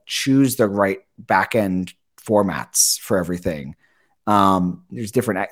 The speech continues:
different ways to export the data, like text files, json files.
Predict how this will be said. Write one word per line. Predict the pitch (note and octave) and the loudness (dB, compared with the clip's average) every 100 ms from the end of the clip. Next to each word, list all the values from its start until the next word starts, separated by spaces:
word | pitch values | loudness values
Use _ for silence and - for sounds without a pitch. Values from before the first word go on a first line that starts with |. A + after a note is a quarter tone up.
| B2 | -4
different | A#2+ B2 A2+ | -2 -2 0
ways | G#2 A2+ A2+ | 2 0 0
to | A2+ F#2+ F#2 | 0 2 0
export | G2 - A#2 F#2 | -4 -4 -2 -4
the | F#2+ | 2
data, | B2 B2 A2 G#2 | 4 6 6 4
like | F2 F2 | 2 -4
text | - C3 - | -4 -4 -2
files, | A#2+ A#2 A2 G#2+ G#2 - | 2 4 4 2 -2 -2
json | A#2 A2+ A#2 | -2 0 -2
files. | G#2+ A2+ G#2+ G#2 G#2 G#2 G#2 - | 0 2 2 2 0 -2 -6 -8